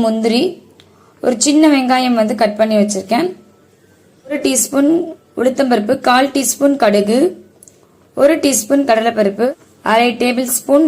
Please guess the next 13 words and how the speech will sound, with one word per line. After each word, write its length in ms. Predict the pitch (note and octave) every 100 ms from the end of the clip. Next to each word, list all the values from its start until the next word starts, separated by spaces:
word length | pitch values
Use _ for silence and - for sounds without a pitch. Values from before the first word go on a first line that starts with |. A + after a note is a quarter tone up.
| A3
வேர்க்கடலை, 500 | G#3+ G#3+ G#3 G3 B3+ - - - _ _ _ -
கால் 220 | A#3+ C4 -
ஸ்பூன் 240 | C#4 C#4+ B3+
மிளகுத்தூள், 480 | A3+ A#3 G#3 B3 F#4 - - _ _ _ _ _ - -
பிஞ்சு, 360 | C#4+ D4+ - G#3+ -
ஒரு 120 | B3 A#3+
பிஞ்சு 240 | C#4 B3+ -
பார்த்தீங்கன்னாக்கா 440 | A#3+ A#3+ A3+ C4 C#4
மஞ்சள் 340 | A3 G#3 G#3+ G#3
தூள், 160 | C#4+ G4 - _ _ - _ _ -
ரெண்டு 200 | B3+ D4 D#4+ B3+
கேரட் 300 | B3 A#3 A#3
வந்து 140 | B3